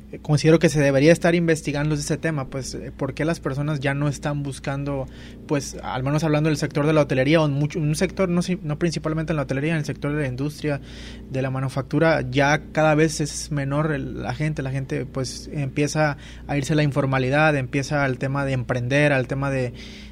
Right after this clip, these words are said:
de buscar otra alternativa de, de sustento, de trabajo. Entonces, las empresas creo que también se pueden beneficiar de esto, se pueden beneficiar de decirte, ok,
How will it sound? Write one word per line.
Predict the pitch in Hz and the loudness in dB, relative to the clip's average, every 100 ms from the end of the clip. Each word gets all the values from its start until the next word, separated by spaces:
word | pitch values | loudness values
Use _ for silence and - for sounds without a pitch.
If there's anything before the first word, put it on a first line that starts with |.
| - | -6
de | 139 135 | -2 0
buscar | 135 - 147 | 0 2 4
otra | 156 170 | 4 4
alternativa | 156 139 143 139 139 156 156 156 | 4 4 2 2 0 2 4 4
de, | 143 127 131 | 2 0 -2
de | 135 | -4
sustento, | 127 127 147 147 147 | -4 -2 0 2 0
de | 139 | 0
trabajo. | 135 131 147 143 | 0 0 0 0
Entonces, | 123 135 143 139 - - - - | -4 -2 -2 -4 -10 -16 -16 -6
las | 147 143 139 | 2 4 4
empresas | 147 131 147 156 170 | 2 2 2 2 2
creo | 165 160 | 2 2
que | 175 165 147 135 127 131 - | 2 2 2 0 -2 -6 0
también | 143 147 | 6 6
se | 156 156 | 6 6
pueden | 175 180 | 8 8
beneficiar | 170 151 147 127 151 151 | 6 2 0 0 2 4
de | 151 180 | 4 2
esto, | 202 - 131 | 0 -6 -4
se | 135 | -6
pueden | 139 147 | -2 0
beneficiar | 156 156 147 151 151 | 0 0 0 0 2
de | 156 | 2
decirte, | 131 151 - | 2 -2 0
ok, | 135 143 | 0 0